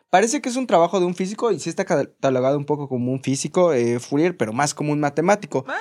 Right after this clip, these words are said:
Speaker 1: A lo que voy de todo esto
Speaker 2: La verdad,
Speaker 1: es
Speaker 2: la
Speaker 1: que
Speaker 2: etiqueta no importa al
Speaker 1: Ajá.
Speaker 2: final del día.
Speaker 1: A lo que voy con todo esto es que Fourier dice que el estudio o, o los frutos de, de grandes avances, eh, en la innovación y en el intelecto humano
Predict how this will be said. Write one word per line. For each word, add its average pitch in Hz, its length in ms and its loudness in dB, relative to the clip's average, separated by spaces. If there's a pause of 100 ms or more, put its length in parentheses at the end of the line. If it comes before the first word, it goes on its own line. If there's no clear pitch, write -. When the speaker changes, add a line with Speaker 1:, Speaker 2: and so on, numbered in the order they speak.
(140)
Speaker 1:
A 180 80 6
lo 202 160 4
que 226 80 0
voy 277 160 4
de 294 80 -2
todo 226 260 4
esto 226 300 2
Speaker 2:
La 226 100 6
verdad, 254 200 8
Speaker 1:
es 302 60 6
Speaker 2:
la 294 60 8
Speaker 1:
que 220 60 6
Speaker 2:
etiqueta 233 340 2
no 208 60 0
importa 139 380 -6
al 113 40 -6
Speaker 1:
Ajá. 139 140 -4
Speaker 2:
final 151 140 0
del 143 120 -2
día. 117 220 -6 (160)
Speaker 1:
A 151 80 4
lo 165 160 2
que 190 80 -2
voy 226 120 4
con 233 180 -2
todo 175 200 4
esto 180 380 0
es 147 180 2
que 160 140 2
Fourier 151 400 2
dice 151 520 0 (140)
que 131 420 4 (540)
el 151 220 4
estudio 196 680 2
o, - 300 2
o 147 120 6
los 147 160 0
frutos 185 440 2
de, 143 300 4
de 139 140 0
grandes 170 340 4
avances, 156 560 0 (240)
eh, 123 560 2 (100)
en 131 160 0
la 127 80 0
innovación 131 720 2
y 139 60 0
en 127 100 -2
el 123 160 0
intelecto 135 600 0
humano 160 460 0